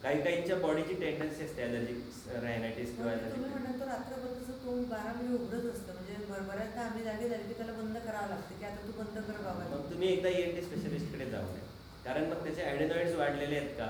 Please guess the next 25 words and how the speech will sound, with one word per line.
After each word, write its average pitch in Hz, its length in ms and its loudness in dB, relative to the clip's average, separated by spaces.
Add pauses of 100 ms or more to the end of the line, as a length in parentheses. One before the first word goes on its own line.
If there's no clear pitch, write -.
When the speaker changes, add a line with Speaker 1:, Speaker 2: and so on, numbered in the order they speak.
(240)
Speaker 1:
हे 135 100 -2
एकदा 131 200 0
चेक 120 280 -4
करावं 98 200 -2
लागतं. - 180 -6 (760)
जर 135 120 2
ॲडेनॉइड्स 170 500 4
वाढलेले 160 360 6
असतील, 156 440 2
तर 165 120 -4
त्याला 151 180 2
नाकाने 143 440 0
श्वास 143 280 0
घेता 139 240 2
येत 139 180 0
नाही, 120 200 -4 (340)
म्हणून 139 280 -2
तो 160 60 0
तोंड 143 220 0
उघडं 101 200 0
ठेवतो. 98 260 -4 (840)
तर 127 60 -2
असं 131 360 -2
असू 156 300 4
शकतं, - 340 0